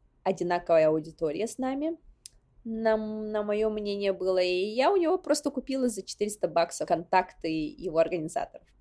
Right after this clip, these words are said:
Он мне сказал, что у него был тур, и я купила организаторов и начала расцел-, рассылать, а,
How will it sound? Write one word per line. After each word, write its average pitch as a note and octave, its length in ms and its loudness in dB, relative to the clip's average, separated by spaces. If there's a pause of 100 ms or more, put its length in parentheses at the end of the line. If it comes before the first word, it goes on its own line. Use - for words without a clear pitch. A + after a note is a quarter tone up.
Он D#3+ 200 -8
мне D#3+ 320 -6 (120)
сказал, D4+ 460 2
что - 220 0
у F3+ 60 0
него D#3+ 540 -2
был D#3 220 -2
тур, C#4 400 -6
и B3 640 -2
я G#3+ 100 2
купила D#4+ 400 0
организаторов B3+ 640 0
и D4 60 -4
начала B3 400 4
расцел-, G3 720 0
рассылать, F#3+ 880 0
а, E3+ 420 0